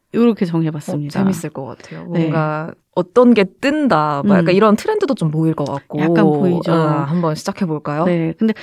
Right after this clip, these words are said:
Speaker 1: 하나 좀 당부 드릴 말씀은 요게 이제 뭐 제가 투자할
Speaker 2: 아,
Speaker 1: 가치가 있는 기업이라거나
Speaker 2: <laughs> 추천합니다. 이런 게
Speaker 1: 아,
Speaker 2: 아니다.
Speaker 1: 추천 전혀 아니고
Speaker 2: 예, 예, 예.
Speaker 1: 예, 뭐 재무 구조상 뭐 이런 거
Speaker 2: 음.
Speaker 1: 전혀 아니고 그냥 기업 스토리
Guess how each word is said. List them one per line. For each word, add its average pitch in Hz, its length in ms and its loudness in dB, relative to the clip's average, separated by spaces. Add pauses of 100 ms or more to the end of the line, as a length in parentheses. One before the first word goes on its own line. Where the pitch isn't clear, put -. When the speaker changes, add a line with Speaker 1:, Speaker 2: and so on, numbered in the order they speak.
Speaker 1:
하나 320 340 4
좀 269 380 2
당부 226 480 0
드릴 214 260 2
말씀은 196 640 0
요게 214 300 0
이제 202 180 0
뭐 175 240 0
제가 185 380 0 (120)
투자할 370 360 4
Speaker 2:
아, - 20 0
Speaker 1:
가치가 240 400 2
있는 214 240 8
기업이라거나 190 480 4
Speaker 2:
<laughs> - 0 -
추천합니다. 160 640 4
이런 185 160 4
게 214 60 6
Speaker 1:
아, 165 100 4
Speaker 2:
아니다. 147 80 2
Speaker 1:
추천 160 340 4
전혀 247 320 6
아니고 180 260 4
Speaker 2:
예, 220 280 6
예, 147 500 2
예. 208 60 2
Speaker 1:
예, 208 60 2
뭐 190 120 0
재무 240 640 4 (100)
구조상 220 560 0
뭐 185 280 0
이런 240 260 4
거 180 360 2
Speaker 2:
음. 190 100 0
Speaker 1:
전혀 180 280 2
아니고 180 200 0
그냥 190 200 0
기업 247 280 2
스토리 262 600 0